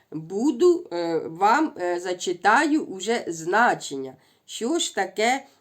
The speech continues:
м, четверте жовтня, дві тисячі, е, перший рік, е, значення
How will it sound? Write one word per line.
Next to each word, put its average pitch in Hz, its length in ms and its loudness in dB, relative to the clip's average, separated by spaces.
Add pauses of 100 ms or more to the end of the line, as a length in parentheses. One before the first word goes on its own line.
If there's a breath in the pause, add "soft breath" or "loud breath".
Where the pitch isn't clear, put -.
(120)
м, 160 360 -6 (240)
четверте 170 840 0 (100)
жовтня, 320 720 -2 (240 loud breath)
дві 180 180 -8
тисячі, 196 800 -2
е, 139 800 -4 (560)
перший 175 640 0
рік, 330 420 0 (500 soft breath)
е, 147 220 -4
значення 311 720 0